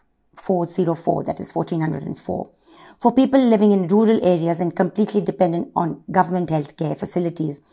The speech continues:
the doctor-to-patient ratio is abysmally low in India, one is to ten thousand nine hundred twenty-six. Are we even looking at this issue? Nepal is no different, as there are only about three hundred fifty ventil-, ventilator machines in the country,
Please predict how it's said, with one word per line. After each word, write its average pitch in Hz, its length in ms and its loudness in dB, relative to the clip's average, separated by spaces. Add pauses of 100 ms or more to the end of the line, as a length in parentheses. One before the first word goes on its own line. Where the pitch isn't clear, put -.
(240)
the 185 80 0
doctor-to-patient 180 840 2
ratio 165 260 0
is 160 160 -2
abysmally 165 540 -2
low 165 200 0
in 160 120 0
India, 147 360 -2 (600)
one 170 480 -2 (100)
is - 180 -6
to 160 240 -6 (140)
ten 165 220 0
thousand 156 260 0
nine 156 220 -2
hundred 147 260 -8
twenty-six. - 640 -10 (540)
Are 220 180 10
we 220 120 2
even 180 380 -2
looking 175 360 -4
at 156 160 -6
this - 180 -6
issue? 156 340 -6 (1200)
Nepal 220 360 10
is 185 120 4
no 175 160 4
different, 185 520 0
as 170 160 -2
there 160 120 0
are 160 100 0
only 180 220 -2
about 160 320 -4
three 196 100 0
hundred 170 240 -2
fifty 208 280 0
ventil-, 180 380 -2
ventilator 175 520 -2
machines 180 440 -2
in 170 80 -2
the 160 80 0
country, 160 480 -2